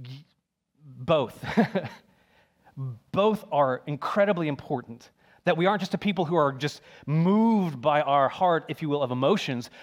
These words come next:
but the heart, our mind, intellectually, that we grasp. We have an understanding of a correct and right theology, because if I just go based on my, uh,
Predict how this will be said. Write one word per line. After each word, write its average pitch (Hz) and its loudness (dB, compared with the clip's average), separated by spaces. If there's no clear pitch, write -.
but 151 0
the 135 2
heart, 196 0
our 139 2
mind, 143 0
intellectually, 165 -2
that 131 -2
we 131 -2
grasp. 147 -4
We 160 0
have 147 2
an 151 2
understanding 147 -2
of 151 2
a 135 2
correct 156 0
and 135 -2
right 170 2
theology, 131 -2
because 160 0
if 160 -2
I 156 2
just 160 -4
go 196 2
based 175 -2
on 165 0
my, 151 2
uh, 127 0